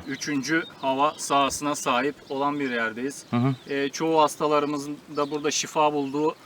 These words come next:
Speaker 2: Evet,
Speaker 1: bir ortamdayız
Speaker 2: evet,
Speaker 1: şu
Speaker 2: evet.
Speaker 1: anda. Gerçekten, e, ben de Gönen'den buraya geldiğim için şu an çok güzel bir, e, oksijene sahip olduğumu hissettim. E, elektriği, suyu problem olmayan güzel bir yer.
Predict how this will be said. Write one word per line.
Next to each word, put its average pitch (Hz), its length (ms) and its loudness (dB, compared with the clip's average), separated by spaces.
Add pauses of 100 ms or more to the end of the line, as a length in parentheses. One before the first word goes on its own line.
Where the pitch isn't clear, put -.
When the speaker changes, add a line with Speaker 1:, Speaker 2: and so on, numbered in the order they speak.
Speaker 2:
Evet, 131 280 10
Speaker 1:
bir 143 80 -2
ortamdayız 147 680 8
Speaker 2:
evet, 127 80 10
Speaker 1:
şu 135 40 12
Speaker 2:
evet. 120 100 12
Speaker 1:
anda. 139 160 2
Gerçekten, 151 640 0 (220)
e, 143 220 -2
ben 151 200 0
de 151 80 -4
Gönen'den 151 540 -4 (260)
buraya 151 280 0
geldiğim 151 460 0
için 151 240 -6
şu - 220 -2
an 165 120 0 (480)
çok 156 240 -4
güzel 151 320 2
bir, 156 220 0 (240)
e, 139 160 0
oksijene 147 680 0 (100)
sahip 147 400 4
olduğumu 147 340 0
hissettim. 147 500 -4 (920)
E, 151 80 -4
elektriği, 180 640 -2
suyu 190 540 -2 (260)
problem 175 420 4
olmayan 185 440 2 (880)
güzel 165 340 -4
bir 143 60 -2
yer. 143 200 0